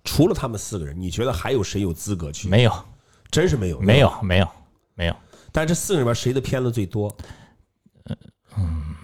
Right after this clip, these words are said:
Speaker 1: 哪家吧？
Speaker 2: T-Funk 就两个，年初一个，年尾一个。
Speaker 1: 嗯，嗯，嗯。
Speaker 2: 哪一家？Nike 一个，自己一个，Monster 今天又发一个。
Speaker 1: 我还没看呢。
Speaker 2: 三个。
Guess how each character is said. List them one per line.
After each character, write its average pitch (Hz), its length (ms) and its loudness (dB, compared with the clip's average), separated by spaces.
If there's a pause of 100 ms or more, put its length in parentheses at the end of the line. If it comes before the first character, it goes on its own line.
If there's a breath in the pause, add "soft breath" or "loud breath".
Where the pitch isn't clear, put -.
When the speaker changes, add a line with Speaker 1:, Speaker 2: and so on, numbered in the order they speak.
(160)
Speaker 1:
哪 107 140 -2
家 101 160 -2
吧？ 65 240 -10 (380)
Speaker 2:
T-Funk 143 420 2
就 98 120 2
两 85 260 0
个， - 220 -6
年 107 220 6
初 143 260 2
一 107 140 4
个， 90 140 4
年 87 240 6
尾 90 180 6
一 80 100 2
个。 95 160 4 (240)
Speaker 1:
嗯， 95 80 -4
嗯， 92 40 0
嗯。 - 20 4
Speaker 2:
哪 95 140 6
一 104 60 6
家？ 85 220 2 (500 loud breath)
Nike 131 420 4
一 95 200 6
个， 90 320 6
自 139 220 4
己 87 340 2
一 87 40 0
个， 85 640 4
Monster 98 460 4
今 95 180 4
天 90 120 6
又 98 120 8
发 76 280 -2
一 87 80 -8
个。 - 240 -14 (160)
Speaker 1:
我 90 80 -6
还 101 80 -2
没 104 140 -2
看 95 240 -6
呢。 71 60 -10
Speaker 2:
三 85 260 -2
个。 85 220 -6